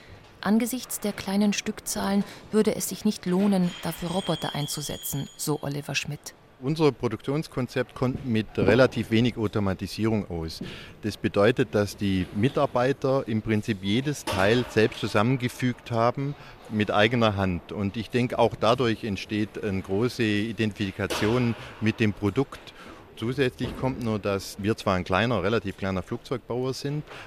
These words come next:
Speaker 2: aber mit einem großen Schweizer Konzern im Rücken, der zu diesem Produkt steht. Und dadurch gibt's auch eine große Sicherheit für den Arbeitsplatz und für die Serienproduktion von unserem Flugzeug.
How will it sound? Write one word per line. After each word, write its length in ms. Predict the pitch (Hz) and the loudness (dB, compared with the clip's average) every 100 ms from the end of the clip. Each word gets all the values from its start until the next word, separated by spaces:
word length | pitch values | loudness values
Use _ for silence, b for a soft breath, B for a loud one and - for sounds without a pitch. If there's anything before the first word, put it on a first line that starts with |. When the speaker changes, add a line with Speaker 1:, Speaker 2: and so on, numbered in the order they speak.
| B | B
Speaker 2:
aber 220 | 95 98 | -2 0
mit 220 | 98 101 | 0 0
einem 500 | 101 98 95 90 90 85 | 0 0 0 0 -2 -2
großen 320 | 98 123 127 | -2 -2 -2
Schweizer 340 | - 101 113 117 | -2 -2 -2 -4
Konzern 460 | - 98 - 110 | -2 -2 0 0
im 140 | 117 98 | 0 0
Rücken, 360 | 120 - 113 | -2 -2 -4
der 440 | 98 95 92 90 82 | -2 -2 -2 -4 -6
zu 120 | - 104 | -8 -6
diesem 280 | 101 101 | -6 -6
Produkt 420 | 104 107 101 - - | -4 -4 -4 -8 -8
steht. 320 | - 85 80 - - B B B | -6 -6 -6 -10 -20 B B B
Und 220 | 92 87 | -6 -2
dadurch 360 | 90 98 107 - | 0 2 2 0
gibt's 240 | 113 - - | -6 -4 0
auch 300 | 98 95 - | 2 2 0
eine 360 | 95 92 90 | 0 0 -2
große 340 | 85 107 104 104 | -2 0 0 -2
Sicherheit 600 | - 123 110 90 92 90 | -4 -2 0 2 0 -2
für 280 | - - | -6 -4
den 160 | 95 95 | 0 0
Arbeitsplatz 800 | 95 104 120 - - 113 110 - | 2 4 4 2 -2 0 0 -2
und 320 | - 101 95 | -4 -2 -4
für 180 | - 104 | -2 0
die 140 | 98 | 0
Serienproduktion 1080 | 95 101 113 104 87 87 80 - 90 87 85 82 - - | 2 2 2 2 -2 -4 -6 -4 -2 0 -2 -6 -16 -12
von 140 | - 90 | -4 -4
unserem 300 | 85 87 85 | -4 -6 -6
Flugzeug. 460 | 90 - - - | -8 -8 -12 -14